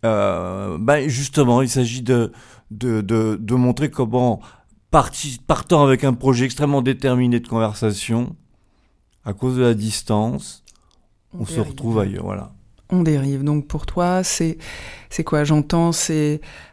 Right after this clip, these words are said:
Speaker 2: pas tellement une bouée pour l'été,
Speaker 1: Non.
Speaker 2: c'est plus une longue vue ou,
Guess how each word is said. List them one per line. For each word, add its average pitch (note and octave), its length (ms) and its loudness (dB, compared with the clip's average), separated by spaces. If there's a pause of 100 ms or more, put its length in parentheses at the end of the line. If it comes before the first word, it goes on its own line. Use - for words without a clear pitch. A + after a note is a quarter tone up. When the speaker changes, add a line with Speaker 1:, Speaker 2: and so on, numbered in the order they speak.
(380)
Speaker 2:
pas E3 100 0
tellement D#3+ 380 4
une D#3 220 2
bouée F3 560 2
pour F#3 220 -6
l'été, F3 400 -2
Speaker 1:
Non. B2 80 -2
Speaker 2:
c'est D3+ 120 -2
plus - 220 -4
une F3 160 4
longue E3+ 240 4
vue D#3+ 240 -2
ou, D#3+ 580 -2